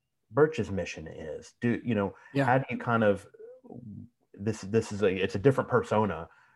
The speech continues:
Speaker 1: How do you kind of work
Speaker 2: Yeah.
Speaker 1: through that with, with the teams?
Speaker 2: I mean, I have lots of opinions on what Birch's new job should be, but I'll, uh, I mean, I will let him speak to what he's doing. But when I think about the challenges that we're confronted with in a developer ecosystem, particularly as we move to this platform and have,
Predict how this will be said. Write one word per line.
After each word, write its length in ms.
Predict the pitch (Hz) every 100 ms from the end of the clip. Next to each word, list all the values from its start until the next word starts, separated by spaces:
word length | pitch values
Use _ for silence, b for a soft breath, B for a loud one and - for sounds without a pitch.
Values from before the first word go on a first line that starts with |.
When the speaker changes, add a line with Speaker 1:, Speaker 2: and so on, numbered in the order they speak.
| b
Speaker 1:
How 160 | - 104
do 80 | 107
you 60 |
kind 180 | 107 104
of 160 | 92 87
work 100 | 131
Speaker 2:
Yeah. 180 | 113
Speaker 1:
through 220 | - 107 95
that 200 | 87 87
with, 240 | 87 - - -
with 200 | 92 -
the 60 |
teams? 500 | - 101 80 - - _ _ -
Speaker 2:
I 80 | 147
mean, 160 | 151
I 160 | 135 170
have 140 | 170
lots 280 | 135 151 156
of 80 | 131 123
opinions 360 | 127 113 110
on 120 | 113
what 220 | 117 123 -
Birch's 320 | 117 110 107
new 140 | 117
job 280 | 110 110 110
should 220 | - 104
be, 160 | 113 113
but 160 | 120 127
I'll, 380 | 123 123 123 139
uh, 180 | 135 139
I 80 | 139
mean, 140 | 135
I 80 | 123
will 200 | 127 131
let 220 | 135 123
him 240 | 117 147
speak 360 | 143 - 131 127
to 100 | 127
what 240 | 117 117 - -
he's 240 | 120 120 107
doing. 300 | 143 151 127
But 120 | 123
when 120 | 127
I 80 | 123
think 200 | 139 139
about 220 | 127 120
the 80 | 120
challenges 640 | - 127 156 139 120 110
that 160 | 123 117
we're 100 | 117
confronted 640 | 120 113 127 131 131 110
with 300 | 113 107 107 - _ -
in 140 | 117
a 80 | 110
developer 440 | 104 120 196 143
ecosystem, 460 | 113 117 - - 120
particularly 460 | 131 190 175 131 120
as 100 | 120
we 120 | 117
move 260 | 117 117
to 140 | 113 113
this 160 | 110
platform 600 | - 131 135 - 127 123
and 120 | 117 107
have, 240 | 113